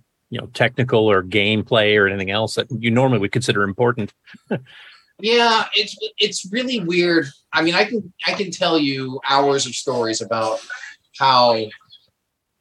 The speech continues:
Speaker 2: know, the differences between the Japanese studios and the American studios caused a lot of problems. Um, there's a real actual culture difference between, uh, Japanese developers and how they sort of view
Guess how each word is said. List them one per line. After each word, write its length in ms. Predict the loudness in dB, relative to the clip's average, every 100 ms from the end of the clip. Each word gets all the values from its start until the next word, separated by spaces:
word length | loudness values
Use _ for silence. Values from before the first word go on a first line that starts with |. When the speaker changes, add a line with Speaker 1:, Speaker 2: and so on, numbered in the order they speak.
| -12
Speaker 2:
know, 400 | -8 -6 -8 -6 -2
the 80 |
differences 500 | 0 0 -2 -2 -2
between 320 | -4 -4 0 0
the 60 |
Japanese 880 | 0 0 0 -2 -2 -2 0 -2 -4 -10 _ _
studios 680 | -6 0 2 4 2 2 -2
and 140 | -6 -8
the 140 | -6 -8
American 240 | -8 -8
studios 520 | -6 -2 -2 -2 -6 -2
caused 380 | 2 2 0 -10 _ _ _ -4
a 60 | 2
lot 220 | 2 2
of 100 | 0
problems. 580 | -2 -2 -6 -14 -16 -18 _ _ _ _ -8
Um, 340 | -4 -4 -2
there's 220 | -2 0
a 80 | -2
real 600 | 2 2 6 6 4 0 _ _ -6
actual 540 | -2 0 0 0 0 0
culture 340 | 0 0 -2
difference 320 | -6 -8 -10
between, 640 | -12 -12 -8 -6 -6 -8 -12 -14 -16 -14 -16 -8
uh, 40 |
Japanese 440 | -2 0 0 -4 -2
developers 720 | 2 2 0 -6 -8 -10 -10 -8
and 100 | -2
how 160 | 0
they 140 | 2 0
sort 180 | -2
of 100 | -4
view 240 | -4 -4